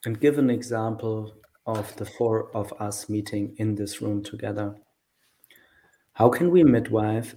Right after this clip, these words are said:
and birth that the four of us, with our respective ecosystems, organizations, and the mutual leverage, we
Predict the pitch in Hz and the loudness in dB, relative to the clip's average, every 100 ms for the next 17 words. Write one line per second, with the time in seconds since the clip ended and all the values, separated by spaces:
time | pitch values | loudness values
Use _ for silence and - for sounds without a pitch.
0 | _ 127 127 123 110 107 110 - - _ | _ 0 0 0 2 2 0 -4 -16 _
1 | _ _ _ 107 104 - 104 - - 196 | _ _ _ -2 -2 -2 -4 -4 0 4
2 | 160 104 - 101 98 - - _ _ _ | 4 4 -2 -6 -6 -12 -16 _ _ _
3 | _ _ _ - - _ - 104 127 160 | _ _ _ -18 -18 _ -4 6 8 8
4 | - - - _ 135 135 131 - 123 - | 2 -8 -16 _ 2 4 4 2 -4 -2
5 | 123 117 - - 127 147 143 139 135 139 | -6 -6 -6 -4 -2 -2 -2 -4 -4 -4
6 | 135 151 - - _ _ - 120 117 123 | -4 -4 -8 -20 _ _ -2 0 2 2
7 | 120 - 104 101 107 113 - _ _ _ | 2 0 -2 -4 -8 -10 -12 _ _ _
8 | _ _ _ _ _ _ _ _ _ - | _ _ _ _ _ _ _ _ _ -4
9 | 113 113 113 110 123 147 - 120 110 120 | -2 -2 -2 2 4 4 2 2 2 2
10 | 127 107 113 - - _ _ _ _ 107 | 0 0 -2 -6 -14 _ _ _ _ -4
11 | 110 | -4